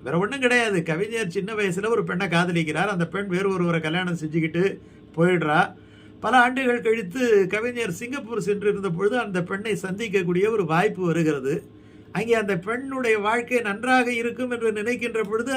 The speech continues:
அந்த வாழ்க்கை ரொம்பவும் மோசமாக இருப்பதைக் கண்டு கவிஞர் வருந்துகின்றார். அந்த நினைவில் இந்த படத்தினுடைய காட்சிகள் சொல்லப்பட்ட பொழுது இந்த பாடலை கவிஞர்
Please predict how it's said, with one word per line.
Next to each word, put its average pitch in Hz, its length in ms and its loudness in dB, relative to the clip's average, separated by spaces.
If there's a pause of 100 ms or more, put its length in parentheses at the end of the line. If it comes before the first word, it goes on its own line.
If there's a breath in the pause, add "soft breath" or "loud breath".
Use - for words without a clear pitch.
அந்த 196 300 -2 (420)
வாழ்க்கை 220 540 0 (760 loud breath)
ரொம்பவும் 240 520 -2
மோசமாக 254 500 0
இருப்பதைக் 202 560 2
கண்டு 226 260 -2
கவிஞர் 208 460 -4
வருந்துகின்றார். 170 760 0 (540 loud breath)
அந்த 214 220 2 (100)
நினைவில் 226 600 2 (800)
இந்த 226 220 -2
படத்தினுடைய 226 680 2
காட்சிகள் 220 600 0
சொல்லப்பட்ட 208 520 -2
பொழுது 208 400 0 (680)
இந்த 226 220 -2
பாடலை 220 540 4
கவிஞர் 208 560 -2